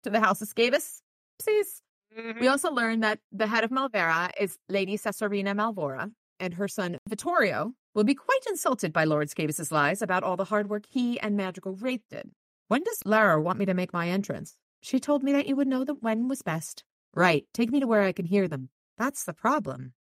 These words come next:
Speaker 1: They're speaking ancient, ancient Etrusian. I can follow enough of it to give you an idea what."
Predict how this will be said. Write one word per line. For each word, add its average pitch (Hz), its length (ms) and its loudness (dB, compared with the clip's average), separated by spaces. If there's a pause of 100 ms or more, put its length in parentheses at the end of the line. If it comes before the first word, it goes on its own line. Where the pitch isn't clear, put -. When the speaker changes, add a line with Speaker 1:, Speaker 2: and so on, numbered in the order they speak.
(160)
Speaker 1:
They're 339 140 4
speaking 269 520 2
ancient, 262 400 -2 (140)
ancient 349 360 0
Etrusian. 160 680 -2 (420)
I 277 80 0
can 294 160 2
follow 311 300 4
enough 240 240 4
of 233 120 0
it 208 180 0
to 208 100 -4
give 208 180 0
you 185 140 2
an 160 100 0
idea 190 580 0
what." 160 260 -6